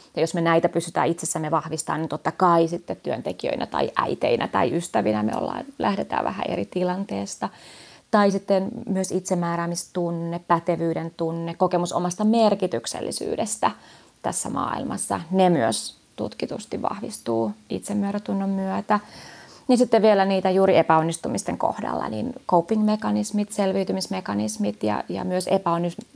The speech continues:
ep-, epäonnistumisen pelon väheneminen, kuten sitten myöskin niinku resilienssi,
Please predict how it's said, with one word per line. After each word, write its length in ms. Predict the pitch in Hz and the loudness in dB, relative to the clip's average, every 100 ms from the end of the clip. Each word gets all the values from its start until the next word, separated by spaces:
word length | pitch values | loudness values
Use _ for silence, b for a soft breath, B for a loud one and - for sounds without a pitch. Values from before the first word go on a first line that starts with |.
| - | -4
ep-, 180 | 185 - | -4 -2
epäonnistumisen 800 | 190 190 175 175 - 180 175 180 | 0 2 2 0 -4 -4 -2 -2
pelon 400 | 190 175 175 180 | 0 2 4 4
väheneminen, 840 | 233 208 202 170 175 104 - 190 B B B B B B | 2 4 0 0 -4 -4 -4 -6 B B B B B B
kuten 280 | - 165 - | -4 0 0
sitten 320 | 170 - - | -2 -4 -2
myöskin 560 | 165 165 165 - 180 165 | 0 0 -2 -4 -6 -6
niinku 220 | - 175 | -6 -2
resilienssi, 1000 | 180 190 190 180 - - 214 - - 202 | 4 4 4 0 0 -2 -6 -4 -4 -6